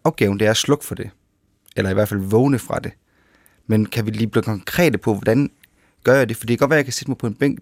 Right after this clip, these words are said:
ti minutter hver dag, men er det, er det nok? Altså, hvordan gør jeg det? Hvis jeg sidder derude bag højtaleren og tænker, "Jeg vil egentlig godt,"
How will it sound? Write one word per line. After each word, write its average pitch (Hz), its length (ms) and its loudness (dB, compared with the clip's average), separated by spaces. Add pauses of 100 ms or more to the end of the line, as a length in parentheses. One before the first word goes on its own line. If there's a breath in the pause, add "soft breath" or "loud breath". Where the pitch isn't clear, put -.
ti - 160 -2
minutter 113 220 2
hver 110 180 4
dag, 107 220 0
men 104 160 0
er 104 60 0
det, 139 440 -2
er - 80 -2
det 131 140 2
nok? 131 280 2 (400 soft breath)
Altså, - 140 -8
hvordan 131 320 2 (880)
gør 127 100 -4
jeg 131 240 2
det? 92 120 -4 (520)
Hvis 113 200 -2
jeg 143 80 0
sidder 156 180 2
derude 127 160 2
bag 120 240 0
højtaleren 117 440 -4
og 110 80 -6
tænker, 107 280 -2
"Jeg 143 120 2
vil 170 80 0
egentlig 151 220 0
godt," - 280 0